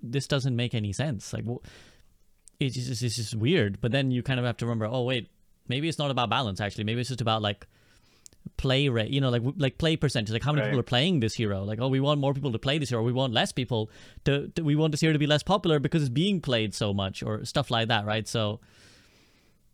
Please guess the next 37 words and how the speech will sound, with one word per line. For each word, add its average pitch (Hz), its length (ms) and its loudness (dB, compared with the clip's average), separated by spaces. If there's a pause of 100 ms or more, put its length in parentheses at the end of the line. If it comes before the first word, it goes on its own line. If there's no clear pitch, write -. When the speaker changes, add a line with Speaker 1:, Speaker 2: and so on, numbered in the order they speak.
(160)
Speaker 1:
it's 151 120 2
Speaker 2:
Right. - 60 -2
Speaker 1:
one 180 100 4
of 165 40 0
those 147 140 2
situations, 143 320 0
and 127 80 2
I, 131 200 2
I - 20 4
think 165 180 -2
this 147 160 -2
leads 135 240 2
nicely 123 540 0
<laughs> 117 80 0
onto 117 220 -2
the 131 120 0
Mercy 123 360 2
discussion, 107 520 -2
which 113 140 -2
I'm, 110 120 2
I, 113 300 0
I'm 117 140 0
curious 143 320 2
a 139 40 0
little 127 220 2
bit. 107 160 2 (260)
I 175 120 6
don't 202 120 4
wanna 190 200 6
wade 165 280 4
too 190 160 2
deep 175 280 2
in 156 100 2
the 147 80 4
Mercy 143 300 2
waters 127 360 2
when, 123 200 0